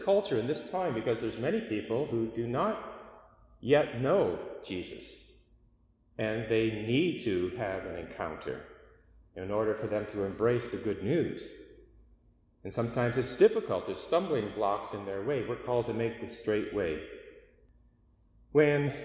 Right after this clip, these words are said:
Jesus comes to visit him in the womb of the Blessed Virgin Mary, John the Baptist leaps for joy, as if he can't wait to begin his mission.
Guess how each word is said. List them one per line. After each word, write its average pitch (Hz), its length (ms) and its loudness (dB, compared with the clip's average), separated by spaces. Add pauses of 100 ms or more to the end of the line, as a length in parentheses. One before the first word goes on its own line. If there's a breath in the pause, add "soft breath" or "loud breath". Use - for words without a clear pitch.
(140)
Jesus 170 420 4
comes 160 360 4
to 131 100 0
visit 175 380 4
him 147 260 2
in 127 140 2
the 113 80 2
womb 139 260 2
of 117 100 0
the 113 60 2
Blessed 117 300 0
Virgin 110 440 0
Mary, 120 380 2
John 117 260 -4
the 117 60 -4
Baptist 139 460 0
leaps 196 280 2
for 170 140 -2
joy, 196 420 2 (840)
as 95 160 0
if 127 160 2
he 104 160 -4
can't 185 680 -2
wait 123 480 4 (460)
to 117 40 -8
begin 110 320 -4
his 92 380 -6
mission. 95 340 -6